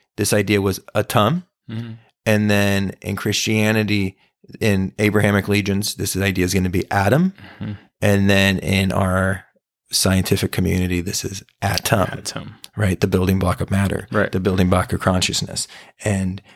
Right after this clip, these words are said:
Speaker 1: it all kind of comes back down. And again, as above, so below, you know, just how there's a single-celled organism in us that's, um, expressing consciousness,
Speaker 2: Right.
Speaker 1: we're expressing consciousness, and then there's higher levels of consciousness expression that's beyond us,
Speaker 2: Right.
Speaker 1: you know, and really understanding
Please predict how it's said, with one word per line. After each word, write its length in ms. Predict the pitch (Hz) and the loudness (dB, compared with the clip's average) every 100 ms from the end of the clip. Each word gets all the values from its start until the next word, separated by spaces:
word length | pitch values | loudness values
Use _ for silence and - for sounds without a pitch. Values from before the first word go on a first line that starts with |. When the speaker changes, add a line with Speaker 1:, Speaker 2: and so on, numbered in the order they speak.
| - | -2
Speaker 1:
it 140 | 107 | 2
all 140 | 98 92 | 2 0
kind 200 | - 90 | -2 -2
of 60 | |
comes 180 | - 92 | 0 2
back 180 | 95 95 | 2 2
down. 180 | 104 101 | 2 4
And 100 | 98 | 2
again, 200 | 104 104 | 2 0
as 260 | 78 98 | 0 0
above, 260 | 98 101 92 | 2 0 0
so 140 | 107 | 0
below, 320 | 92 98 110 101 | 0 2 4 2
you 120 | 98 | 0
know, 120 | 95 | -2
just 220 | 92 95 | -2 -2
how 220 | 107 95 90 - - - - - | 2 0 0 -10 -20 -20 -16 -2
there's 180 | 101 92 | 0 0
a 80 | |
single-celled 500 | 90 110 98 - 98 | 0 0 0 2 2
organism 520 | 95 95 101 98 98 98 | 2 2 0 0 0 2
in 100 | 98 | 2
us 180 | 95 - | 0 0
that's, 280 | 98 - | -4 -4
um, 300 | 113 98 101 - _ - - - - | -4 -2 -2 -4 _ -20 -20 -16 -6
expressing 500 | 104 - 101 95 98 | -4 0 0 0 -2
consciousness, 640 | - 92 - 101 104 104 - | -2 -2 -2 -2 -2 -2 -2
Speaker 2:
Right. 140 | 104 | 2
Speaker 1:
we're 100 | 101 | 2
expressing 380 | 98 104 95 101 | 2 -2 -2 -4
consciousness, 540 | 98 95 - - 110 | -2 -2 -2 -2 -4
and 120 | - | -2
then 100 | 101 | -2
there's 120 | 98 - | -2 -2
higher 300 | - 104 101 | 0 2 2
levels 480 | 101 95 95 95 - - _ - | 0 0 -2 -4 -8 -18 _ -4
of 560 | 98 92 90 87 - - | 0 2 2 -2 -10 -8
consciousness 500 | - 107 104 98 98 | 0 0 0 -2 -4
expression 400 | - 104 95 101 | -2 -2 -2 -2
that's 140 | 92 | -4
beyond 320 | - 98 98 113 | -2 -2 0 0
us, 360 | 151 104 - - 123 | -2 -4 -8 -12 -8
Speaker 2:
Right. 160 | 95 | -4
Speaker 1:
you 60 | 101 | 0
know, 180 | 98 98 | 2 2
and 160 | 104 | 2
really 260 | 101 104 101 | 4 2 0
understanding 720 | 101 98 - 104 104 98 | -4 -4 -4 -4 -4 -6